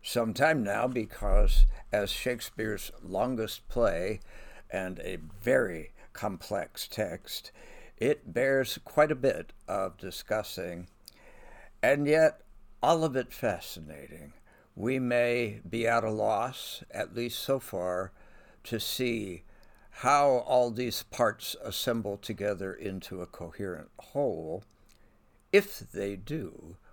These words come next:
we always have T S Eliot's allegation that the play is in fact a brilliant failure, an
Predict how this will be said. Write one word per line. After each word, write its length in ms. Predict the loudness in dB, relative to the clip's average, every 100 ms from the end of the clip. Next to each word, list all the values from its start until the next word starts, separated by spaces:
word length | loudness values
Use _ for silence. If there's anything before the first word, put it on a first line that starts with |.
| -12
we 140 | -6
always 540 | -4 -2 -2 -2 -4
have 280 | -2 -2 -4
T 200 | -8 -6
S 180 | -6 -6 -8
Eliot's 520 | -4 -4 -4 -6 -10 -6
allegation 880 | -6 -6 -10 -10 -8 -8 -8 -10 -12 -14 -16 -14 -8
that 140 | -8
the 80 | -8
play 540 | -6 -2 0 0 -2 -8 -14 -8
is 180 | -2 0
in 160 | 0 -2
fact 600 | -2 0 0 -2 -8 -20 -20 -4
a 80 | -2
brilliant 560 | 2 2 0 -4 -8
failure, 680 | -4 0 0 -2 -8 -12 -14 -18 -16 -10
an 160 | -10